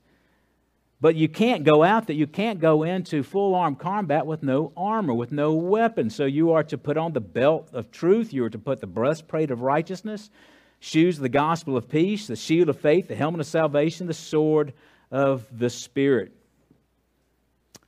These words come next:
Paul reminds us in First Corinthians th-, uh, ten that these things happen to them as an example, but they were written down for our instruction, for whom the end of the ages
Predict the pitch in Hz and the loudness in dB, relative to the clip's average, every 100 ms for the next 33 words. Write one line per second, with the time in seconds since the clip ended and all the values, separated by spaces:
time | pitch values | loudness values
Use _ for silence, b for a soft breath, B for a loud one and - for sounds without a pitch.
0 | _ _ 143 147 139 139 135 127 117 143 | _ _ 2 4 4 2 0 -4 -4 -2
1 | 135 - 139 135 117 - 147 139 143 139 | -2 -2 -2 -2 -6 -4 -6 -6 -4 -2
2 | 151 170 156 123 135 160 165 147 - 151 | -2 -2 -2 0 0 0 -2 -6 0 2
3 | 160 165 160 143 - - 147 143 151 151 | 2 0 -4 -6 -12 -6 0 2 2 -2
4 | 139 139 110 147 151 139 113 127 139 147 | -2 -4 -2 -2 -2 -2 -4 0 2 2
5 | 135 156 151 131 143 151 143 131 143 147 | 6 4 4 0 0 -2 -2 -2 -2 -4
6 | - 160 143 - 117 123 143 139 120 127 | 0 0 0 -4 -6 -2 -2 -2 -2 -2
7 | 139 147 151 135 135 135 123 123 120 117 | -2 -2 -4 -6 -4 -2 0 0 0 -6
8 | 113 110 | -10 -10